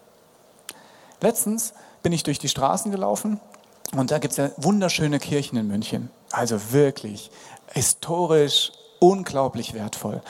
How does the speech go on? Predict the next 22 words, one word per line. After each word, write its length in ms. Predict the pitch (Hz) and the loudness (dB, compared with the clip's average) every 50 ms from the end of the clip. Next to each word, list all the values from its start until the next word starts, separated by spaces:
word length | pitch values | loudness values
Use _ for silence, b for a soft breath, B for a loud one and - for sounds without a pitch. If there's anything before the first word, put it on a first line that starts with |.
| B B B | B B B
Und 60 | B B | B B
ich 80 | - | 4
dachte 180 | 160 190 - 202 | 4 4 2 2
mir, 60 | 143 | 0
„Hey, 100 | 156 190 | 0 0
ich 120 | 190 - | -2 -2
gehe 120 | - 165 165 | -2 0 2
mal 100 | 165 156 | 2 2
in 60 | 143 | 2
eine 300 | 143 135 123 123 113 104 | 2 0 -2 -2 -2 -2
rein.“ 380 | 107 113 135 165 208 247 240 B B B B B B | 0 0 0 0 0 -2 -4 B B B B B B
Und 60 | - | 0
ich 80 | - - | 0 2
komme 220 | - 175 175 147 | 2 0 0 0
rein 220 | - 156 180 190 | -2 -2 -2 -2
und 60 | 175 151 | -2 -2
bin 100 | 156 147 | -2 0
überwältigt 800 | 131 127 120 113 113 156 180 220 226 214 - 170 151 135 - | 0 -2 -2 -2 0 -2 -2 -2 -2 -6 -6 -6 -6 -6 -4
von 180 | - 139 123 127 | -2 -2 -2 -2
diesen 220 | 131 120 - 131 | -2 -4 -4 -4
krassen 440 | - - - 170 165 - - 147 135 | -6 -4 -4 -4 -4 -4 -4 -4 -2
Deckenfresken, 840 | - - - - 175 151 - - 165 160 151 - - - 147 143 135 | -2 -2 -2 -2 -6 -6 -4 -2 -2 -2 -2 -2 -4 -4 -4 -6 -6